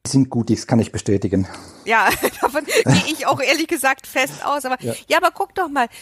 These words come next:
Speaker 2: Matthias, in, in welche Situation wurden diese, diese Polizisten da gebracht? Ihr müsst das jetzt hier klären. Was ist denn das für eine Sache? Das geht doch nicht. Du kannst doch nicht jemandem sagen, ähm, ja, auch wenn du jetzt nicht so genau weißt, was du tust, aber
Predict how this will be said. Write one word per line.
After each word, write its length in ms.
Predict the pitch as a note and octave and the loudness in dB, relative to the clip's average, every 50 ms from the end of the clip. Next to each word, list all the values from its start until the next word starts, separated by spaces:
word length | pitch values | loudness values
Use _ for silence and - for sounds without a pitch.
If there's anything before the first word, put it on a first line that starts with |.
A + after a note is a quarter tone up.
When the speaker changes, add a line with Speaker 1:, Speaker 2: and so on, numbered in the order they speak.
| - _ | -14 _
Speaker 2:
Matthias, 260 | - - D#4 D4 C4+ | -8 -6 -6 -6 -6
in, 200 | - - - C4+ | -8 -8 -8 -6
in 220 | - - A#3+ C4 B3 | -4 -4 -4 0 2
welche 260 | B3+ C#4+ C4+ - D4+ | 0 0 2 0 -2
Situation 840 | C#4 D4 C#4 - C4+ B3+ A#3+ A#3 - - C4 C4+ D#4 D#4+ C#4 A3+ G3 | -4 -4 -4 -2 -2 -2 -2 -2 -6 -8 -6 -6 -6 -6 -6 -6 0
wurden 240 | G#3 A#3+ B3 A3+ A#3+ | 2 2 2 2 -2
diese, 460 | A3 A#3+ A3+ A3 B3 A#3 A#3 A3+ A#3 - - - - | -6 -6 -2 0 0 2 2 0 -2 -4 -10 -10 -6
diese 200 | - B3 A3+ B3 | -4 -4 -4 -4
Polizisten 640 | - - A#3+ A#3+ A#3+ - - E4+ F#4+ - - C#4 A#3 | -4 -4 -4 -4 -2 0 0 0 0 0 -2 -2 -2
da 120 | G3+ F#3 | -2 -2
gebracht? 560 | F3 F3 F3 - - D#3+ - - - - - - _ _ _ _ _ _ _ _ _ | -2 -4 -6 -6 -6 -6 -6 -6 -12 -18 -18 -20 _ _ _ _ _ _ _ _ _
Ihr 200 | A#3+ C#4 F4+ F4 | 0 0 2 2
müsst 260 | F4 F#4+ F4 - - | 2 0 0 2 0
das 160 | D#4 D#4 - | 0 0 0
jetzt 200 | D4+ D4+ - - | -2 -2 -2 -2
hier 120 | - D4+ C#4+ | -2 -2 -2
klären. 460 | - - D4 C4+ G3+ D#3 D3+ - - - - - - | -2 -2 -2 -2 -2 -2 -4 -8 -14 -20 -20 -4 0
Was 140 | A#3 C4 | 0 2
ist 100 | D4+ C#4+ | 2 0
denn 60 | D#4+ D4+ | 2 2
das 160 | C#4+ C#4+ - | 0 0 -2
für 100 | - C#4+ | -4 -6
eine 160 | D4 C4+ C4 | -4 -4 -2
Sache? 320 | C4 F4 F4+ - - D#3+ - - - | -2 -2 -2 -2 -6 -12 -12 -10 -6
Das 120 | G#3+ A3+ | -6 -2
geht 180 | - - F#4 - | -2 -2 0 0
doch 160 | F#4 C4 - | -2 -4 -2
nicht. 200 | - A3 A#3+ - | -2 -4 -4 -2
Du 40 | - | -4
kannst 200 | - - - - | -8 -6 -4 -2
doch 60 | D#4+ | -2
nicht 120 | C#4 C#4 C4 | -2 0 -2
jemandem 340 | C#4+ D4+ D4 D4 C#4+ C4+ A#3+ | -2 0 0 -2 -4 -2 0
sagen, 360 | B3 A#3 A3+ A#3 C4 E4 E4 - - - - - - D4+ - - | 2 2 2 2 0 -2 -6 -8 -10 -12 -12 -10 -12 -12 -4 2
ähm, 340 | G#3 B3 A#3+ A#3 A#3 G#3+ - - | 4 4 4 2 0 -4 -10 -12
ja, 240 | F3+ - - F3+ F3 | -10 -6 -4 -2 -2
auch 160 | G3 G3+ F#3+ | -2 0 -2
wenn 100 | A3+ G#3+ | -2 -2
du 60 | A#3 | -2
jetzt 100 | A#3 - | -2 -2
nicht 160 | - A3+ A3+ | -2 -4 -4
so 80 | - A#3+ | -4 -4
genau 260 | G3+ F#3+ F3+ F3+ F#3 | -4 -4 -4 -4 0
weißt, 240 | E3+ F#3 G#3 A#3 - | 2 2 2 2 2
was 140 | A3+ G#3+ G#3 | 0 -2 -2
du 100 | - F#3+ | -4 -6
tust, 280 | - - G3 G#3+ E3+ | -8 -8 -8 -4 -2
aber 240 | F#3 F3+ G3 F#3 F#3 | 0 2 2 2 0